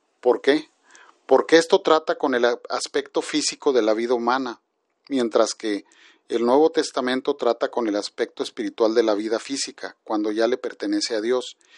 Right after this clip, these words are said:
y cómo será el futuro en la resurrección.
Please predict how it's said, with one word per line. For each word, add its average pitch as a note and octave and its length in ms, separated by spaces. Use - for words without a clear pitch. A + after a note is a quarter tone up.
y C3 80
cómo D3 360
será B2 360
el B2+ 100
futuro A2+ 400
en A2+ 60
la A2 80
resurrección. A#2+ 760